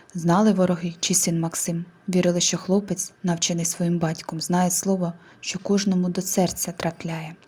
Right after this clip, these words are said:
Хитрощами юнакові вдалося вирватися з полону. Кмітливий Максим вирішив зіграти роль зрадника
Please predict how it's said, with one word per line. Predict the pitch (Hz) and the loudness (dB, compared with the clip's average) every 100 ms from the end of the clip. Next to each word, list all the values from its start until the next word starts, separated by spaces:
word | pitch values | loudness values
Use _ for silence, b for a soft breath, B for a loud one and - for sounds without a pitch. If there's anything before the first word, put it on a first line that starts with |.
| _ _ _ - B B B B B B | _ _ _ -20 B B B B B B
Хитрощами | - 233 247 220 - 190 165 170 - _ | -2 0 4 4 2 0 -2 -6 -10 _
юнакові | 185 185 180 220 269 | 2 4 4 4 2
вдалося | 226 190 233 - | 4 0 0 0
вирватися | 180 196 202 196 - | 0 0 0 -2 -4
з | 185 | -4
полону. | - 180 165 165 180 - _ _ _ _ - B B B B _ - - - - _ _ _ _ B B B - | -2 -2 -2 -6 -10 -14 _ _ _ _ -20 B B B B _ -20 -18 -18 -20 _ _ _ _ B B B -2
Кмітливий | 170 175 - 202 190 | 2 2 4 4 6
Максим | 175 170 - 220 208 | 4 2 2 6 6
вирішив | 170 - - | 6 4 2
зіграти | 165 170 175 180 180 | 0 2 2 2 2
роль | 180 | 2
зрадника | 175 180 180 165 165 190 | 2 2 2 0 -4 -6